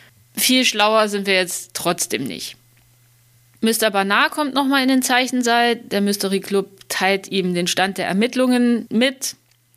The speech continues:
Und wir erfahren, dass Holly mittlerweile auch ihre Hausaufgabe abgegeben hat.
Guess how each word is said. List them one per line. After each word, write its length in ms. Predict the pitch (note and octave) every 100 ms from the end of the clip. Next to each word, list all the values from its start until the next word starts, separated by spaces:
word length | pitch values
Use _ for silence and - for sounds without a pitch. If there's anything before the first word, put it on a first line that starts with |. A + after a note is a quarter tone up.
| _ _ _ -
Und 160 | G3+
wir 80 | G3+
erfahren, 420 | G3 G#3 G3+ G3+
dass 220 | G3+ G3
Holly 380 | G3+ G3+ G3+ F3+ -
mittlerweile 600 | F#3+ F#3 F#3 F3+ F#3 F3+
auch 180 | F3+ F3
ihre 280 | - F3 E3+
Hausaufgabe 880 | F#3 A#3 A#3+ - A#3 A3+ A3+ - -
abgegeben 680 | A3 - A3+ G#3 G#3+ G#3
hat. 260 | G#3+ G#3+ -